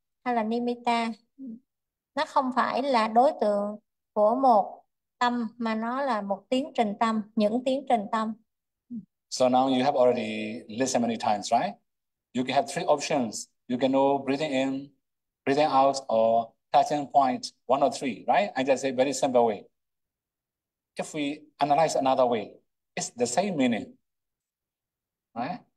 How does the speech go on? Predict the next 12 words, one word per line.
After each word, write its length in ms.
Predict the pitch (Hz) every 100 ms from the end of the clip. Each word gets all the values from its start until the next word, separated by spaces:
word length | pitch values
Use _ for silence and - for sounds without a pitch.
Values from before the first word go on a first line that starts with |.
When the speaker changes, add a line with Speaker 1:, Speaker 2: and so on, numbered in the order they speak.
| _ _ _ _ _ _ _
Speaker 1:
Và 560 | 233 240 233 226 226 220 - -
như 380 | 262 277 285 277 277
ở 220 | - 240
đây 200 | 269 262
thầy 160 | 254 220
hướng 220 | 240 302
dẫn 240 | 240 247 277
thiền 220 | 233 208
niệm 200 | 196 220
hơi 200 | 247 254
thở 380 | 240 190 214 277
là 120 | 254